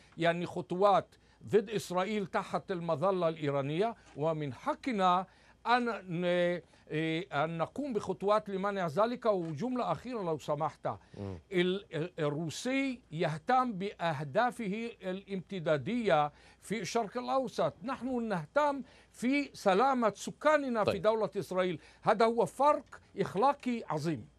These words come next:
Speaker 2: مم، تمام. أستاذ ليونيد، من الواضح جدا من التصعيد الروسي للرد بعدما قامت به، آه، إسرائيل من هجمة، آه، آه، أمس، آه،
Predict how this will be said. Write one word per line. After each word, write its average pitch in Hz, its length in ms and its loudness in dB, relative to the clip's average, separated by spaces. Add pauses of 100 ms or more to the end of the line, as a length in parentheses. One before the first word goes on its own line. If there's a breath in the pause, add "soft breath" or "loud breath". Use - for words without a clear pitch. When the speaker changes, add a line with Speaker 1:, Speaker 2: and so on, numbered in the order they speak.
(140)
Speaker 2:
مم، 117 200 -4
تمام. 98 320 0
أستاذ 113 560 2
ليونيد، 110 440 -2
من 110 260 0
الواضح 120 480 2
جدا 139 300 -2
من 98 200 -4
التصعيد 113 540 -2
الروسي 104 540 -2
للرد 98 480 -2
بعدما 90 420 -2 (500 loud breath)
قامت 92 340 2
به، 82 200 -6 (380 soft breath)
آه، 85 280 -4
إسرائيل 92 580 -4
من 90 140 -10
هجمة، 92 280 -6 (180)
آه، 85 240 -2 (600 loud breath)
آه، 87 320 -6 (100)
أمس، 131 460 -4 (140)
آه، 104 120 -6